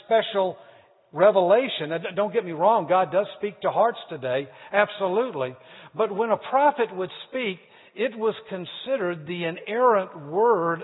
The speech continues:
of God. And just like those in Paul's day, those in the church of Thessalonica, were to obey the inerrant word of a prophet we get to obey the inerrant,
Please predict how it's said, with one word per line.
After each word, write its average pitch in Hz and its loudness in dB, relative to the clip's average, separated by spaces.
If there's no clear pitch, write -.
of 165 -4
God. 185 -2
And 220 -6
just 175 -2
like 185 2
those 196 6
in 175 -8
Paul's 214 6
day, 143 -2
those 175 2
in 165 -8
the 151 -10
church 185 -8
of 151 -12
Thessalonica, 170 -2
were 190 2
to 202 -4
obey 202 2
the 180 -4
inerrant 196 -2
word 170 2
of 180 2
a 160 -4
prophet 214 0
we 214 -2
get 170 -6
to 170 -6
obey 160 -2
the 156 -8
inerrant, 165 -6